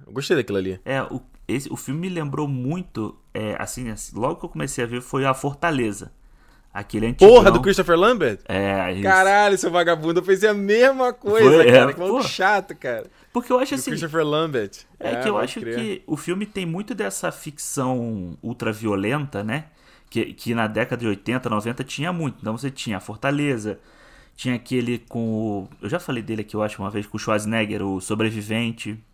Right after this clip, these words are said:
Speaker 2: sabe?
Speaker 1: Schwarzenegger, Sobrevivente, aham.
Speaker 2: Tem o, tinha aquele que depois teve refilmagem, que é o Rollerball. Sabe qual é esse Rollerball? Que é com
Speaker 1: Porra, The Rollerball. Aí eu vou ter que, ter que olhar aqui, cara.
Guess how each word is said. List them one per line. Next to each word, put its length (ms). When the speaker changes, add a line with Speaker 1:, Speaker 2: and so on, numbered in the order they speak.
Speaker 2:
sabe? 300
Speaker 1:
Schwarzenegger, 480
Sobrevivente, 640
aham. 380
Speaker 2:
Tem 320
o, 200
tinha 160
aquele 320
que 100
depois 300
teve 200
refilmagem, 640
que 140
é 20
o 80
Rollerball. 800
Sabe 280
qual 160
é 120
esse 240
Rollerball? 520
Que 260
é 200
com 260
Speaker 1:
Porra, 180
The 220
Rollerball. 1300
Aí 160
eu 80
vou 60
ter 140
que, 160
ter 80
que 80
olhar 160
aqui, 260
cara. 300